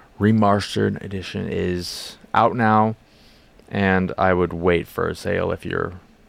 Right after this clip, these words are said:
interested in it, regardless of whether you're a huge fan or not, 'cause I am a huge fan of it, and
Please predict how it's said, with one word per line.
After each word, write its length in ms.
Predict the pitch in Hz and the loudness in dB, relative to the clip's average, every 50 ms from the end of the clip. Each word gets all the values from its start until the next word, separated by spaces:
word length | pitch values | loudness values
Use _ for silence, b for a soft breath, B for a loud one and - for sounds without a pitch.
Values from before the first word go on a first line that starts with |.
| _ _ _ | _ _ _
interested 600 | 104 92 82 - - 92 90 87 85 - 87 87 | -6 -6 -6 -6 -6 -4 -4 -4 -6 -8 -8 -8
in 120 | 90 90 | -6 -6
it, 220 | 90 87 85 - - - - _ _ _ | -6 -6 -8 -8 -12 -18 -20 _ _ _
regardless 540 | - 98 98 92 98 95 95 90 90 - - | -2 0 2 4 4 4 2 0 -2 -4 -4
of 80 | 90 | 0
whether 260 | 90 90 87 85 90 | 0 0 2 2 0
you're 280 | 87 87 87 85 82 80 | -2 0 -2 -2 -2 -4
a 40 | 78 | -6
huge 300 | - - 101 98 87 - | -6 -4 -4 -4 -4 -4
fan 240 | - 92 90 87 90 | -6 -6 -6 -6 -6
or 40 | |
not, 220 | 85 - - - - | -6 -8 -8 -10 -10
'cause 140 | - 90 95 | -6 -2 0
I 100 | 95 98 | 2 2
am 80 | 95 | 0
a 60 | 90 | -2
huge 360 | 82 - - - 92 87 - - | -4 -6 -6 -6 -6 -6 -6 -8
fan 260 | - 87 82 82 82 | -8 -6 -6 -4 -6
of 80 | 82 | -6
it, 140 | 80 82 - | -6 -6 -6
and 300 | - 85 82 78 78 80 | -6 -4 -4 -6 -6 -8